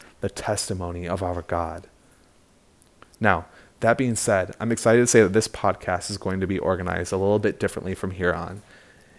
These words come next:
Instead of sharing a collection of random thoughts that I've been having during the day or the week,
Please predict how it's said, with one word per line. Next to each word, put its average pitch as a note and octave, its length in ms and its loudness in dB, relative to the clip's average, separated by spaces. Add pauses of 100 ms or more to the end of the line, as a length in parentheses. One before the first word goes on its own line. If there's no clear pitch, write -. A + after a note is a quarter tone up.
(100)
Instead B2 280 6
of D#3 100 8
sharing B2+ 300 4
a A2+ 100 6
collection G#2+ 500 4
of F#2+ 160 -2
random G2 300 0
thoughts - 440 -2
that F2+ 160 -2
I've F2+ 100 -2
been F#2 100 -6
having F#2 340 0
during F2+ 240 -4
the F2+ 80 -4
day F2 200 2
or F2 100 2
the E2 100 -2
week, F2 360 -4